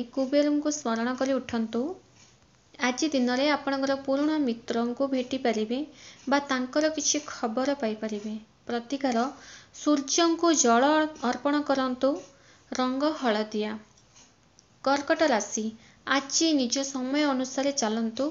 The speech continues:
ସମୟ ନଷ୍ଟ କରନ୍ତୁ ନାହିଁ। ଅଯଥା ବ-, ବସି ରହ-, ବସି ରୁହନ୍ତୁ ନାହିଁ।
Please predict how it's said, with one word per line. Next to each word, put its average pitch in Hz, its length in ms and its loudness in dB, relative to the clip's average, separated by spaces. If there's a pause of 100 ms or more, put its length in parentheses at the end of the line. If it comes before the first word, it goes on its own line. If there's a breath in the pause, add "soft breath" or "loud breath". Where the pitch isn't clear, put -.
ସମୟ 262 440 -2
ନଷ୍ଟ 254 380 -2
କରନ୍ତୁ 233 320 -2
ନାହିଁ। 233 340 -4 (580 loud breath)
ଅଯଥା 320 500 2
ବ-, 233 200 2 (100)
ବସି 233 380 2
ରହ-, 285 360 0
ବସି 226 340 0
ରୁହନ୍ତୁ 294 340 0
ନାହିଁ। 233 300 -2